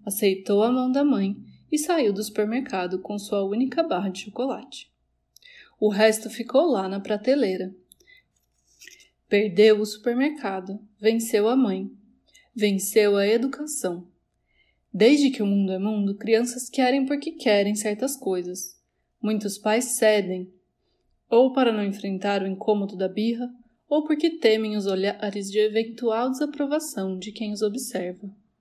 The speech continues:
Os que não educam seus filhos, os verão sofrer na vida, fazer sofrer a outros e perder a chance de progresso.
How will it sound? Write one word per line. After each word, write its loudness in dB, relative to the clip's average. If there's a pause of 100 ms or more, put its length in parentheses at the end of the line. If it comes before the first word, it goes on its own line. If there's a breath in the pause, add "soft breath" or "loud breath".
(640 soft breath)
Os 0
que -2
não 6
educam 2
seus -8
filhos, -2 (240 loud breath)
os -2
verão 4
sofrer 0
na -2
vida, -6 (560 soft breath)
fazer 4
sofrer 0
a 6
outros 0 (340 soft breath)
e -2
perder 2
a 0
chance -6
de -10
progresso. -6